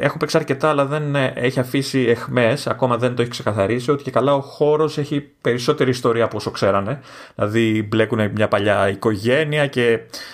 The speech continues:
ξέρεις, σου κεντρίζει λίγο το ενδιαφέρον να δεις τι ακριβώς παίζει. Οπότε, ε, παλεύεις να καθαρίσει όλο αυτό το πράγμα. Τώρα, το ίδιο το, το Match three είναι τελείως παραδοσιακό, δηλαδή, ε, είναι Match two,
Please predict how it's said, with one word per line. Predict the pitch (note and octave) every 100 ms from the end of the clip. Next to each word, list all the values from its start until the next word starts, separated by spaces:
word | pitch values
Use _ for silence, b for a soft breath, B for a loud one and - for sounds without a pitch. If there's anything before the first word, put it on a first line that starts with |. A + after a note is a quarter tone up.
| B
ξέρεις, | C3+ A#2 -
σου | -
κεντρίζει | A#2 A2 B2 A#2+
λίγο | A#2
το |
ενδιαφέρον | A#2 A2+ A2 A#2
να |
δεις | A2+ A#2
τι | B2 A2+ G#2
ακριβώς | - G2 G#2 -
παίζει. | G#2 G#2 C3 A#3+ - B B B B
Οπότε, | G3+ G3 G3 G3 F#3+ - _ -
ε, | E3 D#3 D3+ D3 C#3+ C#3+ C#3
παλεύεις | D3 C3 D3+ C#3+
να | D3
καθαρίσει | C3 B2+ B2+ C3+
όλο | A#2+ A#2
αυτό | G#2+
το | A2+
πράγμα. | A2 A2+ A2 A2 G#2+ G#2+ G#2 G#2 - B B
Τώρα, | - E3+ G2
το | B2 A2+
ίδιο | D3+ G3+
το, | F#3+ C3 A2 G#2+ G2+
το | G2+ G#2
Match | G2+ - A#2
three | E3 G3+
είναι | F#2+ - G2
τελείως | B2+ C#3 D#3
παραδοσιακό, | A2 G#2+ G2 F2 A2 F#2+
δηλαδή, | G2 G2+ G#2+ B2+ F#2+ -
ε, | G#2 - - - - - _ _ _ _ _ _ _ _ _
είναι | - B2+ C3+
Match | C3+ -
two, | C3+